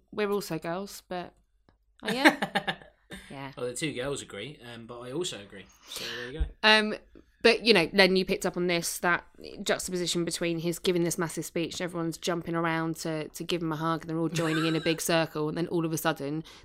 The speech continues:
Speaker 1: there's this absolute fucking disgrace of a massacre. Who
Speaker 2: Mm.
Speaker 1: knew a gun that big could shoot people's body parts off?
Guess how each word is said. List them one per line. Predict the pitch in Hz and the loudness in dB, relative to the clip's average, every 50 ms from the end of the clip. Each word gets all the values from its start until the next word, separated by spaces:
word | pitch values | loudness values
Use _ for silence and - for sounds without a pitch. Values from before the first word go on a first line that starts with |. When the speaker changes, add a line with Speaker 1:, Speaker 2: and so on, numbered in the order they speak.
| - | -6
Speaker 1:
there's | - 165 156 156 | -2 -2 -2 0
this | - 165 160 - - | 0 -2 -4 0 0
absolute | 165 170 - - - - 175 165 165 - | 0 0 0 -2 -6 -2 -2 -2 -2 -2
fucking | - - - 170 - - - 165 160 165 147 - | -6 -6 -6 -6 -6 -4 -4 -2 -2 -2 -4 0
disgrace | - 185 165 - - - - 180 160 165 156 - - | 0 0 2 2 -2 0 0 0 0 0 -2 -2 -4
of | 170 | -2
a | 160 | -2
massacre. | 165 165 156 - - 147 - - 131 135 - _ _ - | -2 -2 -4 -6 -10 -10 -8 -10 -10 -10 -10 _ _ -2
Who | - | 2
Speaker 2:
Mm. | 285 277 269 | 2 4 4
Speaker 1:
knew | 269 277 220 | 6 6 4
a | 180 | 4
gun | 180 - 208 202 202 | 4 2 0 0 2
that | 196 196 - - | 0 -2 -2 0
big | - 196 160 - - | 0 0 0 -2 -2
could | - 208 175 - - | -4 -4 -4 -2 -4
shoot | - - 277 254 - - | -2 0 0 0 -2 -2
people's | - 226 202 - - 180 - | -4 -4 -4 -2 -2 -4 -2
body | - - 269 262 233 | 2 2 2 2 2
parts | 180 - - 117 - - - - | -2 -4 -6 -6 -6 -6 -6 -6
off? | - - 123 170 - - | -4 -4 -4 -6 -8 -14